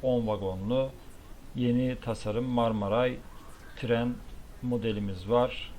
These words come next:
On vagonlu olarak bize hizmet veriyor. Kalabalık bölgeler için ideal bir çözüm yapmış olduk. Ne yapıyor? Bu da yine aynı şekilde Halkal tarafından geliyor. Bakırköy tarafı, oradan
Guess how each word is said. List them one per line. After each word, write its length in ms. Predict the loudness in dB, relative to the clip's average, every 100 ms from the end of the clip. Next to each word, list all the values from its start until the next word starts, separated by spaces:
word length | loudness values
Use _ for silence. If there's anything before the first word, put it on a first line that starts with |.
| -4 0
On 200 | 2 4
vagonlu 400 | 2 0 -2 -2
olarak 320 | 0 0 -2 -6 -6
bize 340 | -2 0 0 -4 -8 -8 -6
hizmet 440 | -4 0 -2 -2 -4
veriyor. 600 | -4 0 2 4 4 0
Kalabalık 500 | 0 2 4 2 0
bölgeler 460 | 2 2 2 -2 -2
için 360 | -4 -6 -6 -6
ideal 440 | -4 0 0 0 -4
bir 40 |
çözüm 360 | -6 -6 -4 -4
yapmış 360 | -6 -8 0
olduk. 320 | 2 2 -2 -2
Ne 60 | 2
yapıyor? 380 | 2 0 -4
Bu 100 | 0
da 100 | 2
yine 220 | 2 2 2
aynı 180 | 0
şekilde 560 | -4 -8 -10 0 2 2 -2 -10 -10 -2
Halkal 360 | 0 2 2 0
tarafından 640 | 0 -2 -4 -6 -4 -2
geliyor. 680 | -2 0 4 4 6 4 2
Bakırköy 520 | 0 -2 -6 -4 -4
tarafı, 380 | -6 -8 -6 -2
oradan 640 | 0 0 2 0 0